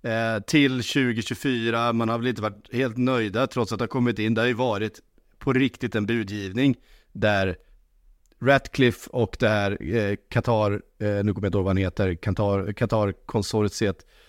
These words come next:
har budat mot varann och drivit upp det här priset till en nivå som var högre än vad det först pratades om. Nu verkar det som att, eh, Glazers vill ha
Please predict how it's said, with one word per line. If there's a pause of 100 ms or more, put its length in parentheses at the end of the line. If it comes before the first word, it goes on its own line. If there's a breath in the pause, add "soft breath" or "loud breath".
(120)
har
budat
mot
varann
och
drivit
upp
det
här
priset
till
en
nivå
som (1120)
var
högre
än
vad
det
först
pratades
om. (640)
Nu
verkar
det
som
att,
eh,
Glazers
vill
ha